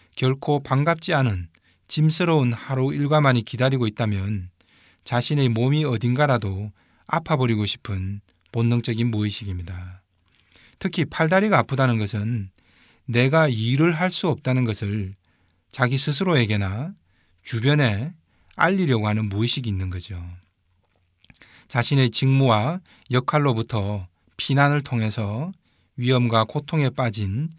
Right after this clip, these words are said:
자신을 보호하려고 하는 본능이라고 할 수 있습니다. 이런 경우에는 신체의학적인 접근만 해서는 좀처럼 잘 좋아지지가 않습니다.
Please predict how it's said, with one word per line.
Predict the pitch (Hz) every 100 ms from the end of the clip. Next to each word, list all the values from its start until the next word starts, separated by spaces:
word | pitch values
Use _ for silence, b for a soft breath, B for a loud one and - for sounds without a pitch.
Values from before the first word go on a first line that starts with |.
| B B B
자신을 | - 123 139 120
보호하려고 | - 107 123 143 147 156 139
하는 | 113
본능이라고 | 104 120 123 131 127 107
할 | 101
수 | -
있습니다. | 98 - 95 87 85 87 92 _ _ _ _ _ _ _ _ _ b b b b
이런 | 160 185
경우에는 | 170 127 147 151 120 127 95 b b b b
신체의학적인 | - 220 214 202 151 135 135 120 113
접근만 | 135 147 131 117
해서는 | 117 127 110 101 107 90 b b b
좀처럼 | - 104 - 135 120
잘 | 117 107
좋아지지가 | - 120 123 127 123
않습니다. | 123 92 104 98 87 87